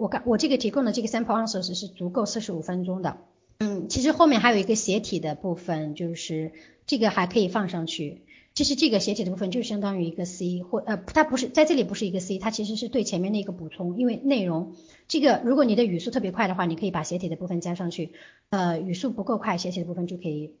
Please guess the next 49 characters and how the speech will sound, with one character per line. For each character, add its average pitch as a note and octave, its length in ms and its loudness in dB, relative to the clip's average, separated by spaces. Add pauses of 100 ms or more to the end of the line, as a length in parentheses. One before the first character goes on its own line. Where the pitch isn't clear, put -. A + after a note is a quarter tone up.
forget F#3 320 -2
about E3 220 -2
it，forget - 880 -6
about F3 320 -2
it。 D#3 280 -8 (400)
嗯， B3 380 4
如 C4 140 2
果 D#4 80 6
你 C4+ 140 6
讲 G3+ 160 2
到 G3 80 4
比 G3 100 0
方 F#3+ 140 0
说 A3 80 0
四 A#3 180 -4
十 G3+ 140 -4
三 A3+ 160 -2
秒， F3 320 0 (460)
你 G3 60 6
最 G#3+ 120 2
后 G#3+ 120 2
来 F#3+ 160 4
个 F#3 120 -8
conclusion F#3 580 -4
也 D#3+ 80 -4
可 F#3+ 160 -4
以 F3 140 0
的， F3 100 -8
不 C4+ 140 -4
来 F3+ 200 4
是 F#3 120 -4
没 F#3 100 -2
有 F#3 100 0
关 F#3 220 -2
系 F#3 100 -6
的， F3 140 -10 (400)
没 A3 60 2
有 G3 100 2
谁 F3+ 220 -2
说 G3 260 0
这 F#3+ 140 -6
个 F3+ 80 -2
format F#3+ 360 -2
一 F3+ 120 -8
定 G3+ 120 -6
要 F3 180 -4
非 F#3+ 200 -6
常 D#3+ 240 -6
的 D#3 280 -8